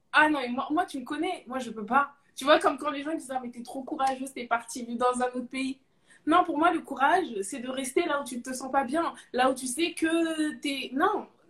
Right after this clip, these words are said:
non, moi, je suis justement, je suis, euh, limite une lâche. Je vais là où je vais me sentir bien. Moi, j'aime aller là où, euh, voilà, je, ok, ça va peut-être pas être confortable au début, parce que, voilà, il faut s'adapter, il faut tout ça.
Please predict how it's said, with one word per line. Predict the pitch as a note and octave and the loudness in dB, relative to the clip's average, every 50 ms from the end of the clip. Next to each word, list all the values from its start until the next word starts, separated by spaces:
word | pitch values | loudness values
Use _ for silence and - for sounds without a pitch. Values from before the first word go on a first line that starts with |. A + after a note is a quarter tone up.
| A3+ | 0
non, | C#4+ F#4 G4 C#4 A#3+ | 2 2 2 2 0
moi, | B3+ C4+ D#4 F#4 | 0 2 2 2
je | F#4+ - A#3+ A#3+ | 2 2 0 -4
suis | A#3+ - - - C4 C4 | -4 -4 -6 -8 -8 -6
justement, | B3 A#3+ A#3+ A#3+ - D4 D#4+ F4 E4+ - - | -6 -6 -6 -6 -6 -4 -2 -2 -2 -2 -4
je | G#3 G#3+ A3 | -8 -12 -14
suis, | - - - - D#4+ D4+ D#4 E4 E4 - _ _ _ _ - G3+ | -14 -14 -10 -6 -2 -2 -2 -2 -4 -6 _ _ _ _ -2 0
euh, | G#3+ | 0
limite | A#3 B3 C4+ D#4 E4+ E4+ - | 2 4 4 2 2 2 -2
une | A#3 A3+ G#3+ | -4 -4 0
lâche. | A#3 D#4+ F#4 F4+ - - - - - | 4 6 6 6 4 0 -8 -12 -10
Je | G3+ F#3+ F#3+ B3 | -10 -6 -2 -2
vais | B3 A#3+ D#4 E4 | 0 2 2 0
là | D4+ C#4+ C4+ D#4 - - - | 2 4 4 4 4 2 0
où | C4 D4 E4 | 2 2 2
je | C4+ G#3 | 2 2
vais | A3+ C4 | -2 -8
me | C4 | -8
sentir | B3+ - C#4 C4 B3+ - B3+ G#3+ G#3 | -8 -6 -6 -6 -6 -6 -6 -6 -6
bien. | G3+ A#3 C#4+ C4 | -4 -2 -2 -2
Moi, | A#3 A3 A#3 B3+ D#4+ E4 | -2 0 0 2 2 2
j'aime | A#3+ B3 C#4+ D#4 D#4 - - - _ _ _ _ _ _ _ _ _ _ _ _ _ _ _ _ _ - | 0 -2 -2 -2 -2 -2 -4 -10 _ _ _ _ _ _ _ _ _ _ _ _ _ _ _ _ _ 2
aller | A#3+ C4+ C4+ C4+ C#4+ C#4+ | 4 4 4 4 2 0
là | C#4 C#4 D4 D#4+ D#4+ | 2 2 2 4 4
où, | D4+ C#4 C4 B3+ B3 | 2 0 0 0 0
euh, | A3+ A3 A3 G#3 | 2 2 2 0
voilà, | G3+ A3 B3+ C4+ C#4 C#4 - | 0 -2 -2 -2 -2 -4 -6
je, | A3+ F#3 F#3+ G3+ G#3 G3+ G3+ G3+ G3 G3 F#3+ - _ _ _ _ - | -8 -6 -2 0 2 2 2 2 2 0 -4 -8 _ _ _ _ -2
ok, | C4 C#4+ A#3+ F4 F4 F4 E4 | -2 0 2 2 0 0 2
ça | - B3+ | 2 0
va | G#3+ | 0
peut-être | G3+ - B3 B3 B3 | 2 0 -2 -2 0
pas | - B3+ A#3+ | 0 0 0
être | A#3+ - | 0 -4
confortable | - G#3+ G#3+ - A3+ - - A3+ G#3+ G#3 F#3+ - - - | -10 -12 -10 -10 -6 -2 0 0 2 0 -2 -4 -8 -6
au | A3+ G#3 | -4 -2
début, | F3+ G#3 G#3 G3 A3 D#4+ C#5 C#5 - _ _ | 0 0 0 0 0 0 0 -2 -4 _ _
parce | - G3 G3 G3 - | -2 -2 -2 -2 -2
que, | - G#3+ G3+ | -2 0 0
voilà, | F#3+ F#3+ F#3 G#3 B3 | 2 2 2 2 2
il | C4 C4 | 0 -2
faut | - - | -6 -12
s'adapter, | F3+ - F3+ F3 F3 F3 F3+ - - A3+ | -6 -4 -4 -2 -2 -4 -4 -6 -8 -14
il | A#3 | -12
faut | - F#3+ | -12 -12
tout | F3+ - F#3+ | -12 -12 -8
ça. | - - E4 A4 | 2 6 6 6